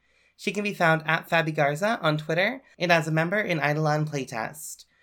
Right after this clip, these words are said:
Fabi Garza is F A B B Y underscore G A R Z A.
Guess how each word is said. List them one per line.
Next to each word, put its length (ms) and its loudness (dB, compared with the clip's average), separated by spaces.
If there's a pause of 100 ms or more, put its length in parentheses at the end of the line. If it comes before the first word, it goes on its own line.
(280)
Fabi 220 4
Garza 500 2
is 320 0
F 340 -2
A 500 -2
B 240 -6
B 420 -8
Y 440 -2 (340)
underscore 600 2
G 400 -6
A 260 0
R 480 -2
Z 340 -4
A. 360 -4